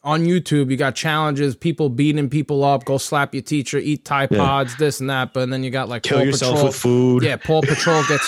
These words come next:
Speaker 1: canceled
Speaker 2: <laughs>
Speaker 1: and all that other good stuff. But yeah, we, I mean, we, we, we talked about the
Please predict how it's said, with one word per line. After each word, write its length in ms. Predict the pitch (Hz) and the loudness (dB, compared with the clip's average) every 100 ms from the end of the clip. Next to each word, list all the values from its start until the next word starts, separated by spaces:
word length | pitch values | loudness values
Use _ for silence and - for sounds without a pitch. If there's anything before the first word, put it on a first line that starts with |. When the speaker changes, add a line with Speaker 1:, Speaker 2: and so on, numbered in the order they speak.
| - | -2
Speaker 1:
canceled 540 | 151 143 143 135 131 - | 0 0 0 0 0 0
Speaker 2:
<laughs> 680 | - - - _ _ _ _ | -4 -4 -12 _ _ _ _
Speaker 1:
and 120 | 127 127 | -4 0
all 100 | 123 | 0
that 160 | 123 | 0
other 200 | 120 117 | 0 -4
good 180 | 101 104 | -6 -10
stuff. 460 | - 104 95 - - _ _ _ _ _ _ _ - | -10 -10 -12 -14 -20 _ _ _ _ _ _ _ -4
But 180 | 131 147 | 0 2
yeah, 200 | 170 123 | 2 2
we, 300 | 135 131 110 | 0 0 -2
I 60 | |
mean, 160 | 131 127 | 0 0
we, 100 | 131 | 0
we, 180 | 127 107 _ 90 - - | -2 -6 _ -20 -20 -10
we 160 | 131 | -6
talked 260 | - 156 - | -2 -2 0
about 220 | 139 - | 0 0
the 360 | 120 113 104 | -4 -4 -8